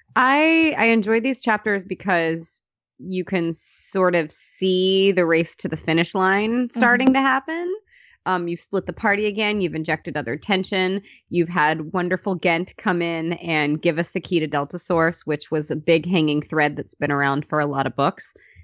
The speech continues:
Speaker 1: Um, and I like that Leia's sort of keeping that close to the vest at the moment.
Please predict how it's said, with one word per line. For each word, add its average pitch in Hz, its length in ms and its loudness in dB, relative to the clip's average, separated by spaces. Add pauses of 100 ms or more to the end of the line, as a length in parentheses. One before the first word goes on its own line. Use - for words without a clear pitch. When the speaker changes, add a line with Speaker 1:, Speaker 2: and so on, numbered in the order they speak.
(180)
Speaker 1:
Um, 147 360 -2 (340)
and 147 400 0
I 160 100 2
like 156 260 0
that 156 100 -4
Leia's 156 280 0
sort 151 140 -2
of 151 80 -8 (160)
keeping 160 320 -2
that 151 180 0
close 156 260 -2
to 160 100 -6
the 156 100 -2
vest 147 300 -8
at 180 100 -6
the 190 80 -2
moment. 185 380 0